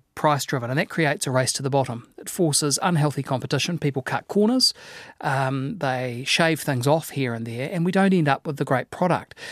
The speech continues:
And if you think about the life of a piece of infrastructure, be it a pipe in the ground or a bridge, if we invest up front and we can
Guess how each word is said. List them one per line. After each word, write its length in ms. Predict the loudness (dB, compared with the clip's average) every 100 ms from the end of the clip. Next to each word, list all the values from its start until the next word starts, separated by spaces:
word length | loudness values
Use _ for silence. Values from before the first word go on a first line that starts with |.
| -16 -18 _
And 280 | 4 6 4
if 100 | 0
you 80 | 0
think 180 | 0
about 220 | 2 2 2
the 80 |
life 380 | 4 4 4 2
of 260 | -4 -4 -8
a 60 |
piece 260 | -2 0 2
of 80 | 2
infrastructure, 600 | 0 -2 -2 -2 -2 -2
be 140 | 2
it 40 | 2
a 60 |
pipe 360 | 0 2 2 4
in 60 | 0
the 80 |
ground 500 | 2 2 2 2 -2 -8 -6
or 180 | -2
a 40 | 0
bridge, 480 | 2 2 0 -8 -10 -14 -18 -18 -20 _ 2
if 220 | 2 4
we 120 | 6
invest 400 | 6 4 2 2
up 200 | -2 -2
front 540 | 0 0 0 -4 -14 -14 _ _ -20 -20 -20 0
and 180 | 4 6
we 160 | 4
can 540 | 2 0 0 0 -2